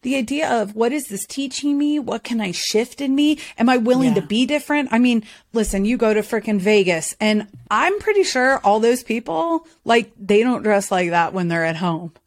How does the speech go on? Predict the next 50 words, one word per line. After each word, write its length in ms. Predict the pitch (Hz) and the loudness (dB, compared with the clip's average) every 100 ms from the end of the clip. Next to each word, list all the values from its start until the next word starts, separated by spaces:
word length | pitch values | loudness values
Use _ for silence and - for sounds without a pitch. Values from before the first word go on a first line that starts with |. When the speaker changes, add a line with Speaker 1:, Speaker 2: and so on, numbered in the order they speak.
| _ _ _ | _ _ _
Speaker 1:
But 160 | 190 196 | -2 0
they 160 | 180 | -2
come 200 | 185 269 | 2 4
to 100 | 359 | 4
Vegas, 580 | 370 359 339 349 359 - - | 2 2 2 2 0 -2 0
and 140 | 214 | 2
we 80 | 202 | 4
got 180 | 190 180 | 2 2
a 60 | 180 | 2
lot 280 | 180 165 | 2 2
of 120 | 185 - | -2 0
pasties 560 | 185 175 - 196 190 - | 0 -2 -4 -4 -4 -6
on 160 | 180 | -4
a 60 | 175 | 0
lot 240 | 180 175 | 2 2
of 60 | 175 | 0
people. 340 | 196 185 151 - - - | -2 -2 -6 -8 -8 -2
And 80 | |
I'm 160 | 294 403 | 0 0
cool 260 | - 330 285 | 0 2 2
for 240 | 214 170 | 2 0
it. 120 | 254 - 311 294 | -2 0 0 0
Speaker 2:
<laughs> 40 | 302 | 0
Speaker 1:
I'm 160 | 339 | 0
cool 220 | - 330 | 2 2
for 160 | - 196 | 4 2
it. 100 | 302 - - 285 - | 0 -4 -6 -6 -2
I 140 | 254 302 | 0 2
think 220 | 302 262 | 0 2
the 80 | 226 | 2
world 240 | 233 220 | 2 2
gets 180 | 202 - | -2 0
better 480 | 214 220 208 180 185 - - | 0 2 0 -2 -6 -20 -8
when 320 | 214 233 220 | 0 2 4
you're 220 | 214 214 214 | 4 4 2
yourself 500 | 202 - 190 180 - - | 0 0 0 0 -4 0
everywhere. 840 | 208 185 190 185 156 - - 196 _ _ - | 0 2 2 2 0 -8 -14 -18 _ _ 0
And 160 | 240 240 | 2 2
that 80 | - | 0
Speaker 2:
Yeah. 60 | |
Speaker 1:
experience, 880 | 143 143 - 269 311 285 202 196 - - | -2 -8 -6 -2 0 0 0 -2 -6 -8
it, 160 | 233 - | -8 -4
that 220 | 208 202 | -2 -2
experience 460 | 196 - 311 349 262 | -4 -8 -6 -4 -6
you're 80 | 240 | -10
creating 600 | - 202 226 269 320 330 - - _ | -2 0 2 0 -2 -6 -12 -20 _
is, 240 | 262 - - | 0 0 -2
is 240 | 254 240 - | -2 0 -2
something 340 | 254 285 240 | -4 -2 0
that 160 | 214 | 0